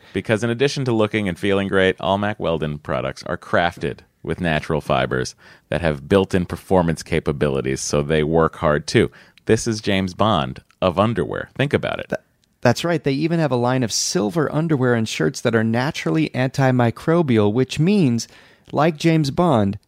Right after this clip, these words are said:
Speaker 2: they eliminate. What do they eliminate? They have a license to kill odor.
Speaker 1: <laughs> All that, and they're shipped right to your door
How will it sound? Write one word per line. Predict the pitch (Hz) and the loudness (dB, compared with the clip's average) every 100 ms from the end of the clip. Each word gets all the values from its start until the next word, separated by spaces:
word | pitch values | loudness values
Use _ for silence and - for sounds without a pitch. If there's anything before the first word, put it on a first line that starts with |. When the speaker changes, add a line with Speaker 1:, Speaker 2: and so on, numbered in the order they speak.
| - | -2
Speaker 2:
they | 117 | 2
eliminate. | 123 127 139 160 117 90 - _ | 4 4 4 4 2 0 -6 _
What | 113 156 - | 0 0 0
do | 208 | 0
they | 196 | 2
eliminate? | 196 196 196 196 208 - - | 2 2 2 2 0 -2 0
They | 131 | 0
have | 95 | 2
a | |
license | 90 90 117 127 139 139 | 2 2 2 0 -2 -4
to | - 110 | -2 -4
kill | - 120 113 - | 0 2 2 0
odor. | 95 98 76 57 - | 0 0 0 -6 -8
Speaker 1:
<laughs> | - - - - - - - - - - - - | -8 -12 -20 -20 -20 -20 -20 -20 -20 -18 -20 -10
All | - 127 147 | 0 2 2
that, | 110 92 - | 2 2 0
and | 98 | -2
they're | 113 | -2
shipped | - 175 - | 0 -4 -4
right | 80 104 165 - | -6 -2 -2 -4
to | - | -4
your | 117 98 | 0 0
door | 76 98 135 147 80 | 0 -2 0 2 0